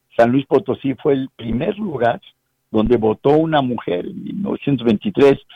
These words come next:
y en el mil novecientos cincuenta y tres ya se hizo,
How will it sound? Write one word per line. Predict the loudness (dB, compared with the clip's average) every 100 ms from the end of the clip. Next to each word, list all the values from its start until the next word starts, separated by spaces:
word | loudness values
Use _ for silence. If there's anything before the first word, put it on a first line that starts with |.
| -20 _ 0
y | 4
en | 6 6
el | 4 4
mil | 4 6
novecientos | 4 2 -2 -2
cincuenta | -2 0 2 0 0
y | -4
tres | 0 0 2
ya | -2 0
se | -2
hizo, | -2 -4